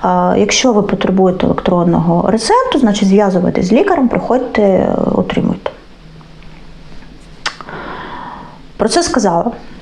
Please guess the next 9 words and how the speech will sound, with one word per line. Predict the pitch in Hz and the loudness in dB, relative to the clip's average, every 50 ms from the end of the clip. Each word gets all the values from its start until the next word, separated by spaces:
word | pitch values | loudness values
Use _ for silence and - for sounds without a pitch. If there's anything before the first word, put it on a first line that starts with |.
| - - - - - - | -20 -20 -20 -12 -6 -6
Тепер | - - - 302 370 440 453 - - | -4 -2 0 0 0 0 0 -2 -2
про | - 254 247 262 262 254 233 | 0 2 4 4 4 2 2
ті | 226 226 - - 247 220 | 0 0 2 4 4 6
ліки, | 202 190 220 247 - - - 480 508 539 508 | 6 6 4 4 2 4 4 4 4 4 4
які | - 233 208 - - 285 | 2 2 2 2 2 2
є | 269 277 233 226 - - | 2 4 2 2 2 2
небезпечними. | 180 185 226 254 254 240 - - - 165 - - - - - 202 - - 226 - - | 4 4 4 4 4 2 2 0 -2 -2 0 -2 -2 -2 -2 0 0 0 -2 -6 -6
Значить, | - - 226 240 240 - 247 220 - - - - | -4 -2 0 0 0 2 0 0 0 0 0 2
е, | 190 185 180 - - | 2 2 2 2 0